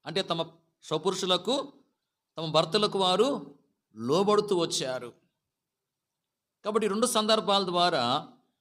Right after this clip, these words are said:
మనకేం అర్థమవుతుందంటే, మనము దేవుణ్ణి ఆశ్రయించే వారంగా ఎంచబడాలంటే, దేవుణ్ణి ఆశ్రయించిన వారు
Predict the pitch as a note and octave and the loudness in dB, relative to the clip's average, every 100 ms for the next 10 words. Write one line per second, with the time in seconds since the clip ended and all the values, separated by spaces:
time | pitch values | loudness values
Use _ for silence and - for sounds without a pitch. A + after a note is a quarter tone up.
0 | _ C#3+ E3+ E3+ F#3 F3 F3+ E3 E3 D3 | _ -4 -2 0 0 0 0 -2 -2 -4
1 | C#3+ B2 A2 C3 - - _ _ _ C3+ | -2 -2 0 -2 -8 -20 _ _ _ -2
2 | E3+ A3+ G#3 C3+ F#3 A#3+ B3 G#3 G3 A3 | 0 2 0 4 6 6 4 4 2 0
3 | A3+ A3 A3 - A3 G#3+ G#3 G#3 G#3 G3+ | 0 0 -2 0 2 4 4 2 0 2
4 | G3 B2+ - _ - E3 G3+ F#3 F3+ E3+ | 0 -2 -14 _ -10 -4 0 2 2 2
5 | E3 E3 A#2+ - _ _ _ _ _ _ | 0 -4 -6 -10 _ _ _ _ _ _
6 | _ _ _ A#2 E3 A3 A#3 G3 F3 A3 | _ _ _ -4 2 4 4 2 2 2
7 | A3+ A3 A3 A3 A3+ A3 G3+ F#3+ F#3+ D3 | 2 2 0 -2 0 2 4 4 4 2
8 | E3+ G3+ - | 0 -2 -8